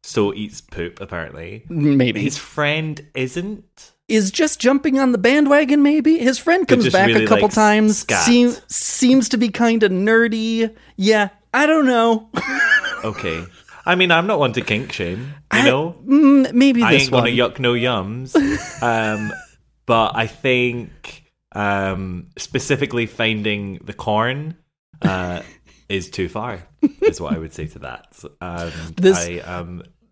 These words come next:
Speaker 2: this
Speaker 1: deeply
Speaker 2: whole,
Speaker 1: disturbed.
Speaker 2: this, this musical's on Spotify. If you listen to one song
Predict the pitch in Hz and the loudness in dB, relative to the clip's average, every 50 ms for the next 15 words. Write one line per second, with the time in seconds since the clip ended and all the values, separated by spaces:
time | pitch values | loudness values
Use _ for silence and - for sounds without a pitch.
0 | _ _ - 165 196 185 180 - 196 185 185 - - 156 143 - - _ _ _ | _ _ -2 2 2 2 2 2 2 0 0 -2 -4 -10 -14 -14 -18 _ _ _
1 | - 156 151 156 165 160 - - - 220 165 156 160 165 - - 165 165 160 160 | -8 -4 0 2 2 2 2 -2 -6 -2 2 4 4 4 4 4 2 4 4 4
2 | 151 165 156 160 147 151 143 143 - - - 139 135 135 131 - 151 143 135 135 | 4 4 2 4 4 2 2 0 -2 -2 0 2 2 2 0 0 0 0 0 0
3 | 135 139 139 127 120 143 131 131 139 135 - 147 147 151 139 131 127 131 131 - | -2 -2 -2 -2 -2 0 0 2 2 2 0 0 0 0 2 2 0 0 -2 0
4 | - 131 123 120 117 113 113 113 117 - | 0 0 0 0 0 -2 -4 -6 -8 -10